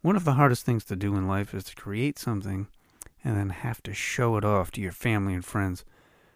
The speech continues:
Sure, some people have an overabundance of confidence, and for them it's no big deal, and they have a take it or leave it attitude. But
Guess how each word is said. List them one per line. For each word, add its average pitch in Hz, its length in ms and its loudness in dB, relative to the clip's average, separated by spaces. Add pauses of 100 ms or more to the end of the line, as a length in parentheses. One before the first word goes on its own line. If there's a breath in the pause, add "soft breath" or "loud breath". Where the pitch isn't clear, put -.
(160 soft breath)
Sure, 120 420 2
some 113 260 -2
people 110 280 -2
have 104 400 -2
an 101 160 -2
overabundance 104 760 -2
of - 160 -20
confidence, 113 720 -4 (680 soft breath)
and 113 160 -2
for 123 100 -6
them 117 300 0
it's - 240 -6 (380)
no 139 220 2
big 127 240 -2
deal, 113 420 0 (840)
and 113 120 -6
they 104 100 -4
have 113 300 -6
a 92 200 -6
take 123 320 -6
it 101 40 -8
or 92 120 -4
leave 101 260 -4
it 101 80 -6
attitude. 104 600 -6 (640 soft breath)
But 110 220 -4